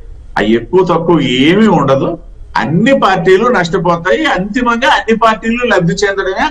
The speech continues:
కూటమి తాలూకా లక్ష్యము, కూటమి తాలూకా ఆలోచన, కూటమి తాలూకా బ-,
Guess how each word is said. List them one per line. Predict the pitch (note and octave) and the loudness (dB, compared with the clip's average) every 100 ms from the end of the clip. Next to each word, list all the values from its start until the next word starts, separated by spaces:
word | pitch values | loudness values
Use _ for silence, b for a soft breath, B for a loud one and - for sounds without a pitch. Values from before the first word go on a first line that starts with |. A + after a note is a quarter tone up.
| - | -2
కూటమి | G#3+ A3 A3 G#3 | 0 0 0 0
తాలూకా | F#3+ F3+ F#3 F3 C4+ - - - - - | 2 4 2 2 0 -2 -8 -18 -6 0
లక్ష్యము, | C#3+ E3+ - G#3 G3 A#3+ - - - - - | 2 0 2 0 2 0 -2 -6 -16 -10 0
కూటమి | A3+ - A3 | 2 2 0
తాలూకా | G#3 F#3+ G3 G3 - | 0 2 2 2 2
ఆలోచన, | E3+ F#3 G#3 F3+ F#3 G3 | 4 4 2 0 -2 -4
కూటమి | F#3 G3+ G3+ G#3 F#3+ | -2 -4 -4 -4 -2
తాలూకా | F#3 F3+ F3 C#4 A#3+ G3+ A3 - - - - - - - | 0 0 -2 0 2 0 -2 -8 -18 -16 -14 -14 -12 -6
బ-, | D#3+ D#3 D3 C#3+ C#3 C3+ B2+ | -2 0 0 -2 2 2 0